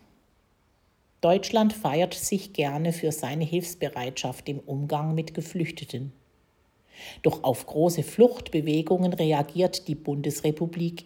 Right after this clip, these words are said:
immer wieder mit Verschärfungen des Asylrechts. So war es auch beim Asylkompromiss im Mai neunzehnhundertdreiundneunzig, der bis heute einen tiefen Einschnitt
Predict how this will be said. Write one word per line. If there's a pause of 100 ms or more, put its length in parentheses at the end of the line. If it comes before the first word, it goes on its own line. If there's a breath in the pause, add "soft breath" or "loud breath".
immer
wieder
mit
Verschärfungen
des
Asylrechts. (920 loud breath)
So
war
es
auch
beim (300)
Asylkompromiss (220)
im
Mai
neunzehnhundertdreiundneunzig, (640 loud breath)
der
bis
heute
einen
tiefen
Einschnitt